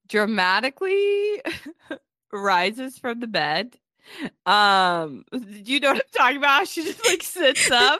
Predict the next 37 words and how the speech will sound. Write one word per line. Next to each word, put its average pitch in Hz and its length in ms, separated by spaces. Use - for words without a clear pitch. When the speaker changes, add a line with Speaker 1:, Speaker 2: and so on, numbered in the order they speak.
Speaker 2:
That - 140
was, 508 260
like, 453 160
classic, 285 560
like, 285 160
vampire. 202 720
You 277 160
know, 349 120
like, 311 160
I 240 40
feel 247 140
like 247 120
horror 233 240
Speaker 1:
Yes. 214 80
Speaker 2:
vampire 220 360
movie 226 140
where 214 80
she's, 196 160
like, 180 160
dead 208 180
asleep 214 200
and 208 60
it's 190 100
just, - 100
like, 175 160
suddenly 196 540
awake. 240 580
<laughs> 294 60
Speaker 1:
Exactly. 403 760
That's 277 260
what 330 100
I 302 100
was 349 140
thinking. 311 400
Like, 233 260
the 262 80
direction 285 500